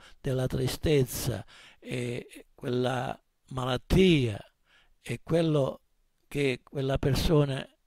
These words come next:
è presa, in quel momento si trova in una situazione quasi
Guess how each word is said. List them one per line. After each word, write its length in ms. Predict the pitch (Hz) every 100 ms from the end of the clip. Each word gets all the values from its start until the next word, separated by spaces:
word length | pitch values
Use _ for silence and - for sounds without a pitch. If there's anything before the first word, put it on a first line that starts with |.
| _ _
è 200 | - 139
presa, 640 | - - 107 107 127 190 294 _
in 180 | - 160
quel 180 | 180 202 -
momento 560 | 214 151 110 120 156 180 - - - - - - _ -
si 220 | - 190
trova 640 | - 135 123 123 135 135 - 339
in 180 | 147 143
una 240 | 147 170
situazione 920 | 160 185 233 214 - 127 120 120 - - _ _ _ _ _ _ _ -
quasi 720 | 208 233 247 226 220 208